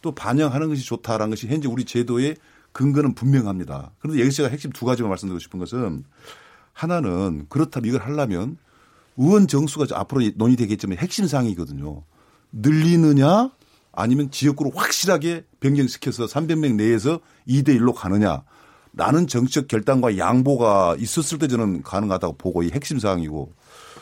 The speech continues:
또 하나는요. 저는요. 이왕이면 대통령제답게 하자.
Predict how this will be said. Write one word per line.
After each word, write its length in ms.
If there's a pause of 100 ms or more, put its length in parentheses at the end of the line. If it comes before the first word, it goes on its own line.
(240)
또 120
하나는요. 420
저는요. 500 (540)
이왕이면 580
대통령제답게 920
하자. 360